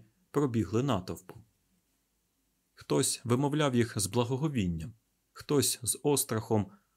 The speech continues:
а хтось із ненавистю. Тепер на них витріщалися всі.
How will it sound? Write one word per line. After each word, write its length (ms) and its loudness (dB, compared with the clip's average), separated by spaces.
а 100 0
хтось 680 0
із 200 0
ненавистю. 680 -2
Тепер 340 0
на 100 2
них 360 -2
витріщалися 800 0
всі. 420 -2